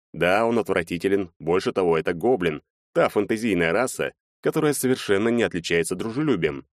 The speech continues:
совсем напротив. Но я человек из цивилизованного мира, из мирного времени, и так просто пришёл к решению убийства живого существа? Это ненормально. К слову, гоблины же редко ходят поодиночке.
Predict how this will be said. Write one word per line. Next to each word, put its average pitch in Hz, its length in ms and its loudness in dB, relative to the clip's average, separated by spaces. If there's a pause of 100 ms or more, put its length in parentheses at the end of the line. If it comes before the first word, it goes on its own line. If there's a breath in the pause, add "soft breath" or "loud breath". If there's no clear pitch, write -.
совсем 85 420 -2
напротив. 107 560 -2 (520)
Но 80 160 0
я 87 180 4
человек 92 460 0
из 90 100 -6
цивилизованного 113 800 0
мира, 98 420 -2 (340)
из 82 160 -6
мирного 123 420 2
времени, 95 500 -2 (400)
и 147 100 0
так 170 240 0
просто 139 340 -2
пришёл 113 360 -2
к - 60 -4
решению 107 400 2
убийства 98 400 -2
живого 95 360 2
существа? 101 640 -4 (920)
Это 80 300 0
ненормально. 101 760 -2 (540)
К - 60 -16
слову, 117 440 2
гоблины 123 420 2
же 123 140 2
редко 151 300 0
ходят 90 300 2
поодиночке. 104 640 0